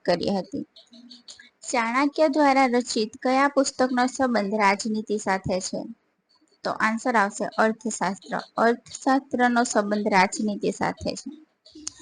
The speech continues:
ચંદ્રગુપ્ત મૌર્ય મગધની રાજગાદી પર ક્યારે બેઠો હતો?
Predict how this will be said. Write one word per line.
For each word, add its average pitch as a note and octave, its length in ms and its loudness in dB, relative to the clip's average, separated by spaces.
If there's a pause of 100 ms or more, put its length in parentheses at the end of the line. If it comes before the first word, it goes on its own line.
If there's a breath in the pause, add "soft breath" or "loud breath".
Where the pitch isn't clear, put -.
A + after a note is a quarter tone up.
(280 loud breath)
ચંદ્રગુપ્ત C4+ 680 0
મૌર્ય C4+ 400 4
મગધની A#3 640 4
રાજગાદી A#3+ 540 2
પર A3 220 0
ક્યારે A3 380 0
બેઠો G#3+ 460 0
હતો? F#3+ 240 -6